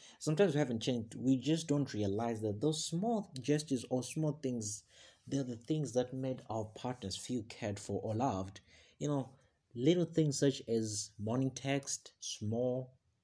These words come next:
small nice talks, long calls, flirting do matter, and they keep us closer to our partners. I came across a colleague of mine who asked me,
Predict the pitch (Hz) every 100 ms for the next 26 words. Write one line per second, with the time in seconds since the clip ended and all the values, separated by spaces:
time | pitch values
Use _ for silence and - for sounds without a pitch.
0 | _ - 127 131 131 135 131 - - 131
1 | 131 131 - - _ 98 117 135 - -
2 | 135 135 131 - - _ - - 123 135
3 | 139 113 110 185 185 170 160 - 131 135
4 | 135 - 196 147 - 127 113 104 95 90
5 | 101 92 - 85 82 - _ - - -
6 | _ _ 135 - 190 170 156 131 120 -
7 | 92 92 104 98 85 92 92 95 95 95
8 | 95 101 - 107 - 104 101